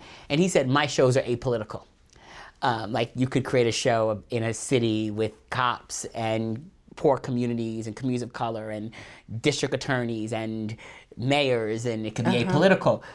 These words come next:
Speaker 1: But you hear these apolitical arguments all the time from people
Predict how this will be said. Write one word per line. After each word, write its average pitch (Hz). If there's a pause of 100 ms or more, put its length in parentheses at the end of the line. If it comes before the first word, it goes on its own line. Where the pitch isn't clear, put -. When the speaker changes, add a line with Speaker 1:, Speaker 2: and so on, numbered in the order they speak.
(140)
Speaker 1:
But 202
you 262
hear 247
these 175
apolitical 170
arguments 143
all 135
the 135
time 131
from 127
people 139